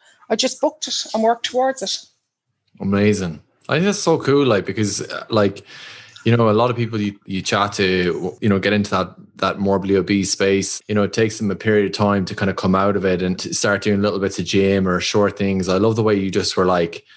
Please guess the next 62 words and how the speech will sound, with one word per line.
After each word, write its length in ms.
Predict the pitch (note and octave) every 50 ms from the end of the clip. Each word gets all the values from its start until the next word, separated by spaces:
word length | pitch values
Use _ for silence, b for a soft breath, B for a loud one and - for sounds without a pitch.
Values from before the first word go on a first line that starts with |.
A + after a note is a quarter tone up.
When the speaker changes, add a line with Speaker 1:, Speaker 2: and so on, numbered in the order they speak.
| b b b b -
Speaker 2:
"Okay, 260 | F#2 G2 - A2 F#2+
yeah, 340 | F#2+ G2 G2+ F#2+ F#2+ F2 E2
I'm 140 | F#2 G#2 G#2+
going 260 | F#2+ G2 G2 G2 F#2 F2+
to, 280 | - F#2+ F2 F2+ - -
I'm 140 | - G2+ G2
going 180 | F#2+ G2 F#2+ F#2
to 80 | -
Machu 280 | F2+ F2+ F#2 - - -
Picchu 300 | - F#2 F2+ - - F2
this 240 | D#2 B2+ A#2+ - -
year." 140 | - F#2+ F#2
You 240 | F2 E2+ E2 D#2 - _ _ - -
pretty 260 | A#2+ A2+ A2+ A#2 A2
much 360 | G#2 G2+ G2 F#2 - - _ -
booked 280 | G#2 G#2 G2+ - -
the 80 | - F2
trip. 460 | - - F#2 F#2 G2+ A2+ - - _ b b b b b b b
And 160 | E2+ F#2 F#2
then 240 | G2+ G2+ G2 F#2+ F#2
you're 200 | F#2 F#2 F#2+ F#2
like, 200 | F#2 F#2 F2+ - - - G2
"Okay, 260 | G2+ - - F2 E2+
I 140 | E2 F2+ F#2
gotta 240 | F2+ F2+ F2 F2+
get," 200 | E2+ F2 F2 E2+
as 120 | F2 F#2 -
a 60 | -
secondary 360 | - G#2 G2 - - F#2 E2+
thought, 200 | - F#2 F2+ F2 F2+
"I 80 | F#2
now 180 | F#2 F#2+ F#2 F2+
I 80 | F#2
gotta 220 | F2+ F#2 F2 F2 E2+
get 200 | F2 F2 C#2+ E2+
ready." 300 | F#2 F#2 F#2 G#2 G#2 F#2+
So 160 | - - F#2
you 140 | F#2 F2+ F2
kind 160 | - F#2 F2+
of 80 | E2 -
put 180 | - G2 -
that 200 | - F#2 F2 -
pressure 400 | - F#2+ F#2 E2 - - - F#2
on 160 | F2+ F#2 F2+
you, 200 | F2+ F2+ F#2 F2 -
yourself. 460 | F#2+ F2 - - G2+ G2 G2 - -
It's, 240 | E2 - - - D#2 - - B B B B
I'm 160 | G#2+ A2+ A#2+
kind 140 | - A#2+ G2+
of 60 | G2
similar, 340 | - - A2 A2 G#2+ G#2 F#2+
to 120 | - - -
be 60 | F#2+
honest. 320 | F#2+ G2 G2+ G2 F#2+ - -
Like, 280 | F#2+ F2+ F2+ - - B B B B B B G#2
I 20 |
think 140 | A2+ G#2+ A2
a 40 | G2
lot 200 | G2 G2 G2+ F#2
of 80 | F2+
us 160 | F#2 F2+ -
are, 360 | G2+ F#2 F#2+ F#2+ F#2 F2 -